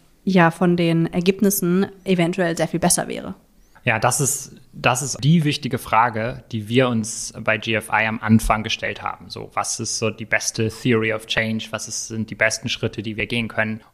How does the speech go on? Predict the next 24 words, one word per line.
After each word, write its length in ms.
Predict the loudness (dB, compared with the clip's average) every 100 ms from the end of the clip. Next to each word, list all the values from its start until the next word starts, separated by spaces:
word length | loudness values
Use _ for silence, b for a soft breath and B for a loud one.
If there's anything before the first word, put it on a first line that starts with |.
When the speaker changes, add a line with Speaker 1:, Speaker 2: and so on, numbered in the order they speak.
| 2
Speaker 2:
Und 240 | 4 4
die 120 | 4
Antwort 540 | 2 2 6 4 4 -6
ist 280 | -6 -6 -2
leider, 560 | 2 4 2 0 -2
dass 460 | 0 0 0 -4 -10 _ _ _
Gewohnheiten 580 | -6 2 4 6 4 0
umstellen 540 | -2 -4 -4 -4 -4 -6
extrem 560 | -8 -6 -8 -4 -6 -6
schwierig 380 | -6 -8 -8 -12
ist, 360 | -10 -8 -8
extrem 420 | -10 -14 -2 0 0
lange 340 | 0 2 2
dauert 460 | 0 -4 -6 -8 -8
und 340 | -6 -6 -8 b b b b -6
meistens 640 | 2 2 2 4 2 4
nicht 500 | 2 2 0 -12 -12 -2
erfolgreich 680 | -2 0 -2 0 -2 -2
ist 320 | -6 -2 -2 -2
auf 180 | -4
einer 180 | -4 -4
wirklich 320 | -8 -10 -10
großen 420 | -8 2 2 2 -4
Skala. 580 | 0 0 0 -4 -18